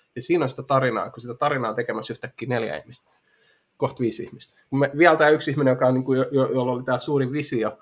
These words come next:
on ollut nyt isyysvapaudella, y-, isyys, niinku, va-, vapaalla.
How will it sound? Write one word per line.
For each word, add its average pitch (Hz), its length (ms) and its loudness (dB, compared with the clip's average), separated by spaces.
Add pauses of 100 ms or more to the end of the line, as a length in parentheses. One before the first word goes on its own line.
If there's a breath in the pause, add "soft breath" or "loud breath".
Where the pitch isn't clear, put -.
(380 loud breath)
on 120 180 -2
ollut 120 220 -2
nyt 127 200 -6
isyysvapaudella, - 1000 -6
y-, 139 220 -6
isyys, 131 380 -6
niinku, 101 340 -18
va-, 101 240 -6 (120)
vapaalla. - 460 -6